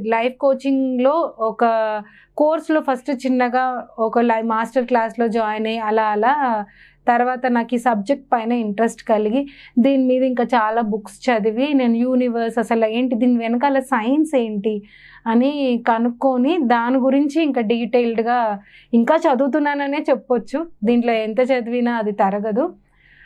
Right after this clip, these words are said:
అంటే యూనివర్స్ అనేది మనం నార్మల్గా సైన్స్‌లో చదువుతాం కదండి, మన సోలార్ సిస్టమ్, ఎర్త్, వీనస్, మార్స్, సాటర్న్, జూపిటర్, గురువు అన్ని, ఆ, ప్లానెట్స్,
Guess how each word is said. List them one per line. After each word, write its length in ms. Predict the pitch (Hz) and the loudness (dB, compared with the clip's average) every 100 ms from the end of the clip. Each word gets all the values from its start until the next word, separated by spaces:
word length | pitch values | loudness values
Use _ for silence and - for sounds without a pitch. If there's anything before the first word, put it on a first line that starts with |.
| - - | -8 0
అంటే 200 | 269 349 | 2 4
యూనివర్స్ 680 | 302 302 359 381 359 359 339 | 2 2 2 2 0 -2 -2
అనేది 360 | 294 285 285 | 0 0 0
మనం 420 | 302 285 262 262 247 | 0 2 0 0 0
నార్మల్గా 500 | 233 233 262 254 277 | 0 2 0 2 0
సైన్స్‌లో 460 | 277 233 240 262 | 0 -2 0 0
చదువుతాం 440 | 247 226 214 226 226 | 0 0 0 -2 -2
కదండి, 440 | 208 202 202 214 202 - _ _ - | -4 -2 -2 -2 -4 -10 _ _ 0
మన 340 | 240 240 233 233 | 2 2 0 0
సోలార్ 400 | 262 240 240 240 | 0 2 0 -2
సిస్టమ్, 500 | 240 226 - 226 214 214 220 220 | -4 -6 0 -2 0 -4 0 0
ఎర్త్, 260 | 220 - 240 220 | -2 0 0 2
వీనస్, 480 | 226 226 226 214 240 | -2 -2 -2 0 0
మార్స్, 540 | 226 208 208 202 220 | 2 0 -2 -2 -2
సాటర్న్, 640 | 208 233 208 208 220 214 214 _ _ - | 0 0 0 0 -2 -2 -10 _ _ -2
జూపిటర్, 560 | 220 254 247 202 220 208 202 _ 208 | 0 2 2 2 0 0 -6 _ -2
గురువు 280 | 247 240 226 | 0 0 -2
అన్ని, 440 | 226 226 285 277 - - 233 | -2 0 0 -2 -12 -2 2
ఆ, 240 | 233 226 | 2 2
ప్లానెట్స్, 920 | 220 254 233 226 233 233 - - 214 | -2 0 0 0 -4 -6 -8 -6 -6